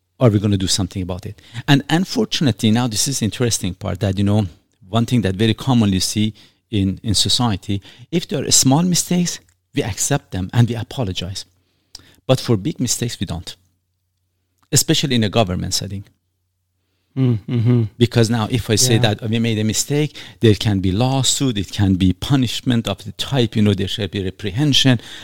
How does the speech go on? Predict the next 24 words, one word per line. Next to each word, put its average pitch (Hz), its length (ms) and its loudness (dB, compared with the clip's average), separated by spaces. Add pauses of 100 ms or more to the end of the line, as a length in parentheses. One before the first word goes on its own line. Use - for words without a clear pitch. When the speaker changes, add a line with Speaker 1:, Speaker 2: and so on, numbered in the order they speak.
Speaker 1:
and 127 140 2
this 147 140 0
thing. 104 140 -2 (320)
And 127 160 4
the 127 60 2
forgiveness 123 760 4
is 101 140 -2
not 117 180 2
as 98 240 -2
much. 95 280 -4 (100)
To 127 100 2
say, 151 180 0
"Hey, 143 140 0
you 104 120 0
know 113 100 -2
what, 120 220 -8
cool. 87 240 -8 (760)
All 127 200 4
I 107 80 2
wanted 110 520 -4
you 92 240 -4 (480)
to, 92 320 0 (140)
you 135 100 4
know, 110 180 2